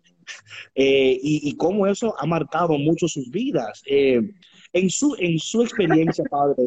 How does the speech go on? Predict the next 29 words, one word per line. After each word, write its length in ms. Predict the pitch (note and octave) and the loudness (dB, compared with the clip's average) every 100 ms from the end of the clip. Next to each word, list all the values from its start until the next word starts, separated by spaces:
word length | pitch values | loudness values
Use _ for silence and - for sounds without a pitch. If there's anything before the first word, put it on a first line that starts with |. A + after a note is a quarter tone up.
| A#2+ | 0
eh, 400 | C3 B2+ A#2+ G#2 _ - A3 - _ - | 2 4 4 0 _ -14 -14 -14 _ -6
¿cómo, 400 | C#4 A3+ A#3 A#3 - | -2 2 0 0 -2
cómo 240 | G3 A#3 | 0 2
usted 420 | G3 - F3 F3 - | 0 0 -2 -2 -2
ha 160 | D#3 | -4
visto 880 | C3+ D3 G3+ - _ - D3+ F3+ - - _ | -2 0 -2 -4 _ -2 0 0 -4 -18 _
esta, 500 | C3+ C3+ - E3 D3+ - - | -4 -4 -4 -2 -2 -4 0
eh, 300 | C3 A#2+ - - | 4 4 2 -4
toxicidad 560 | G3 G3+ - - E3 E3 | -2 -2 -4 0 0 0
espiritual 640 | D3+ - C#3 C3+ D3 E3 | -2 0 0 2 0 0
manifestarse? 1000 | C#3+ B2+ B2+ A#2+ A#2 - D#3 F#3+ - D4+ D4 - G3 - _ _ _ | 0 0 0 0 -4 -4 -4 -4 -4 -6 -6 -12 -20 -20 _ _ _
¿Y 180 | D#3 D#3 | -2 0
cuál 320 | E3 F3+ G#3 | 0 2 2
usted 360 | G#3+ D#3 E3+ D#3+ | 0 -4 -4 -2
cree 200 | E3 D#3+ | -2 -2
que 60 | |
ha 60 | D3+ | -2
sido 280 | - D#3+ D3+ | 0 0 0
como 260 | D3 C#3+ | 0 0
la, 260 | C3 B2 A2+ | 2 0 -2
la 140 | B2+ B2+ | -2 0
manera 420 | B2+ A#2+ C#3 E3 | 0 2 2 2
de 120 | D#3 | 0
poder 500 | - C3 C3 D3+ E3 | 2 2 2 2 -2
cambiar 560 | - C#3 B2+ C3 D#3 E3+ | -2 0 2 2 2 2
esa 220 | E3+ D#3+ | 0 -2
manera 340 | C#3+ C3 C3+ C3 | -2 0 2 2
de 80 | |
parecer? 400 | A#2 A#2 A2 - | 0 -4 -8 -14